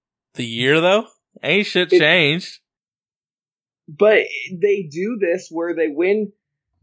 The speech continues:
Speaker 2: what, three or four games in a row, and then they go on that road trip and they get handled by Toronto and Detroit. They blow a, a sixteen point lead against the, the Kyrie-less Celtics.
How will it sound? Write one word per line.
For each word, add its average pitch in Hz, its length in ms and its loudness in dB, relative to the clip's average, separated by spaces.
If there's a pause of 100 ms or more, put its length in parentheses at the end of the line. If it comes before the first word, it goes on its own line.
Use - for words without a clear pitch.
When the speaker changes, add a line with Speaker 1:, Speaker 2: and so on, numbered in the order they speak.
(240)
Speaker 2:
what, 151 460 -2
three 165 240 -4
or 180 80 -4
four 175 220 -4
games 165 300 -8
in 165 80 -8
a 151 40 -4
row, 143 320 -2
and 147 80 -6
then 139 100 -6
they 131 160 -4
go 156 260 -6
on 160 100 -6
that 143 240 -2
road 143 240 -2
trip 180 280 -6
and 127 180 -2
they 127 100 -4
get 131 180 -2 (160)
handled 160 480 -2
by 143 160 0
Toronto 139 600 -2
and 139 80 -4
Detroit. 147 440 -4
They 123 120 -4
blow 139 340 -2
a, 123 140 -2
a 127 40 -12
sixteen - 440 -6
point - 160 -2
lead 143 160 -2
against 131 320 -2
the, 120 160 2
the - 80 0
Kyrie-less 139 1700 -4 (120)
Celtics. - 840 -2